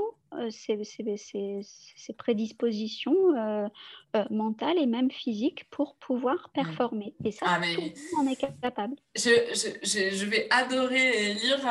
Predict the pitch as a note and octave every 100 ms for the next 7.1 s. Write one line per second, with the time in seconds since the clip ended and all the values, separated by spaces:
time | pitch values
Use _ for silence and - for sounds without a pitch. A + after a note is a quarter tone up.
0 | A3 G#3+ G#3+ A#3 A3 B3 A#3+ F#3+ C#4+ -
1 | - G3+ G3+ G#3 C4 D4+ D4 - F#4 F4
2 | D4 A#3 B3 C4+ D4+ C4+ C#4+ D4+ B3+ A#3
3 | A3 G#3+ B3+ B3+ B3 A#3+ C4+ F4 - -
4 | B3+ - G#3 G3 F#3+ F#3+ F#3 F3+ F3+ F3+
5 | F3+ F3+ F3+ - _ _ _ _ _ _
6 | _ _ _ _ _ _ _ - C4+ C4+
7 | -